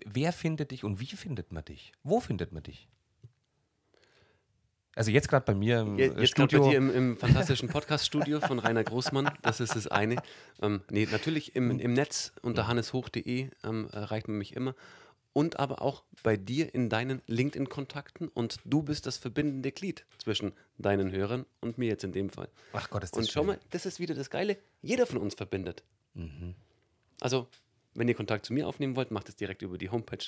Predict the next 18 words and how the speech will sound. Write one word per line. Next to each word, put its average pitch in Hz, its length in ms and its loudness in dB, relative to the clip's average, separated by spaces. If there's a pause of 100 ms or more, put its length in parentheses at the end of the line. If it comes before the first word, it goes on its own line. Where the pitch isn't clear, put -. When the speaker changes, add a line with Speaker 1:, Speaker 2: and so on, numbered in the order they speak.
Speaker 2:
Sehr, 98 220 -2
sehr 87 140 -4
gerne. 104 320 0
Schreibt - 340 -6
mir, - 200 -6 (100)
schreibt - 240 -4
mich 90 160 -8
an. 117 160 -4 (400)
Oder 135 380 4 (640)
über 131 120 0
den 156 140 0
Rainer. 92 340 -4 (320)
Ich 110 60 0
Speaker 1:
Ach 117 120 2
Speaker 2:
finde 160 280 0
so - 140 -6
Speaker 1:
Gott. 110 160 -2
Speaker 2:
Verbindungen 147 520 -4